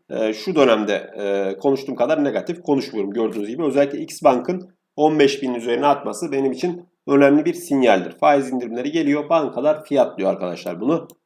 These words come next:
Diğerlerini endeks mühendisliğinde kullanıyorlar. Sanayi yükseltirken de bankacı da aşağı doğru basıyorlar. Bu şekilde oyun oynuyorlar. Artık bu oyunları üç yıldır,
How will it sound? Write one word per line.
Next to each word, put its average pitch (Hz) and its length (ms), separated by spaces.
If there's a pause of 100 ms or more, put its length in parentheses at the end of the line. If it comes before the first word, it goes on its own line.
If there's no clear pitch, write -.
(140)
Diğerlerini 143 440
endeks 160 480
mühendisliğinde 139 580
kullanıyorlar. 98 580 (220)
Sanayi 151 360
yükseltirken 143 580
de 131 100
bankacı 127 420
da 113 80
aşağı 90 300
doğru 80 200
basıyorlar. 131 480 (240)
Bu - 60
şekilde 135 300
oyun 147 220
oynuyorlar. 104 320
Artık 127 300
bu 156 100
oyunları 131 320
üç 143 260
yıldır, 123 360